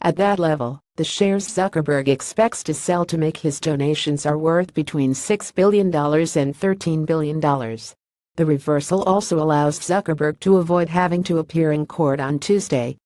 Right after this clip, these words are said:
He was set to testify in Delaware in a lawsuit brought by shareholders who were contesting a proposed change in Facebook stock,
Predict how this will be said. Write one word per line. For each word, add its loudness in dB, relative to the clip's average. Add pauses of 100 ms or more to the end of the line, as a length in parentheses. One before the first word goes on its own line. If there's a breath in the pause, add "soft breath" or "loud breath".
(320)
He -2
was 2
set 2
to -4
testify 0
in -2
Delaware 0
in -2
a 0
lawsuit 0
brought 2
by 0
shareholders 0
who 0
were 0
contesting -2
a -4
proposed -2
change 0
in 0
Facebook -2
stock, -6